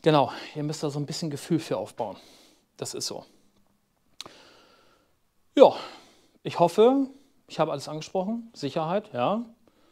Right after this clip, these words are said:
Einstellung, Gas. Qualität eines Schweißgerätes, nochmal ganz kurz am Rande.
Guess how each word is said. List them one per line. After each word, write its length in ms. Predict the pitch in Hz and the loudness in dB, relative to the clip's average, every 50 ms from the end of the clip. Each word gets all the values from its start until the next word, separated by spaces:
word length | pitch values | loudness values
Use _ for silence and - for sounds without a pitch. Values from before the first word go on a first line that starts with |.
| _ _ _ _ | _ _ _ _
Einstellung, 720 | 151 135 135 - - - 175 185 202 208 214 233 240 - - _ _ _ _ - - | -4 -4 -2 -2 -2 0 0 0 2 0 -2 -4 -6 -8 -12 _ _ _ _ -2 2
Gas. 480 | 151 139 156 196 214 - - - - - _ _ _ _ _ _ _ _ _ _ _ _ _ _ _ _ _ _ _ _ _ _ _ _ _ _ _ - _ _ _ _ _ | 2 2 2 2 -2 -4 -6 -8 -10 -14 _ _ _ _ _ _ _ _ _ _ _ _ _ _ _ _ _ _ _ _ _ _ _ _ _ _ _ -20 _ _ _ _ _
Qualität 420 | - - 196 190 196 196 - 233 226 | 2 4 4 4 4 2 2 0 2
eines 200 | 214 214 208 202 | 0 -2 -2 0
Schweißgerätes, 760 | - 214 196 175 - - 127 123 120 - 170 185 - - - _ _ _ _ | 2 2 2 2 0 -4 -6 -4 -4 -4 -6 -8 -8 -12 -16 _ _ _ _
nochmal 220 | - 170 165 165 160 | 0 4 6 8 8
ganz 180 | 170 156 - | 8 8 6
kurz 220 | - - 165 160 - | 4 4 4 4 4
am 80 | 156 | 2
Rande. 360 | 143 139 139 143 160 180 202 | 2 2 4 6 6 6 4